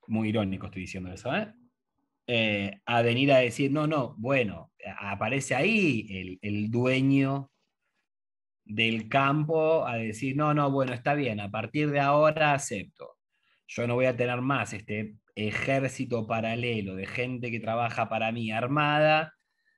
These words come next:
sino que ahora les vamos a poner uniforme, van a ser policías, pero van a seguir defendiendo mi propiedad privada.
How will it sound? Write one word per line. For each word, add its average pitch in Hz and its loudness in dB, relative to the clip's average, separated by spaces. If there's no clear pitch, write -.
sino 110 -4
que 117 -2
ahora 135 2
les 120 0
vamos 120 0
a 113 0
poner 120 -2
uniforme, 156 0
van 113 -4
a 117 -2
ser 120 -2
policías, 160 2
pero 95 -8
van 110 -2
a 110 -4
seguir 110 -2
defendiendo 107 -2
mi 101 0
propiedad 95 -4
privada. 87 -10